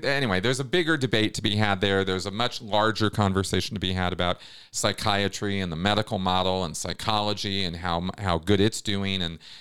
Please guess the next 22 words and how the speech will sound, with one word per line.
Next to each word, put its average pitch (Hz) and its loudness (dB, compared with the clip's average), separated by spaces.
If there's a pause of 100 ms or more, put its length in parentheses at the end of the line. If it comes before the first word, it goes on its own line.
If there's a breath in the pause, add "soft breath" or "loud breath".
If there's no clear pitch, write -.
(100 loud breath)
the 107 -2
over 110 2
y-, 107 -2
reliance 101 2
on 87 2
psychotropic - -2
medications, 113 0 (400 loud breath)
the 107 2
fact 101 -2
that 101 -2
general 101 2
medical 101 0
doctors, 107 2
not 95 4
just 104 2
psychologists 95 2
or 98 2
psychiatrists, 113 0
not 101 2
just - -6
psychiatrists 117 -2
rather, 87 -4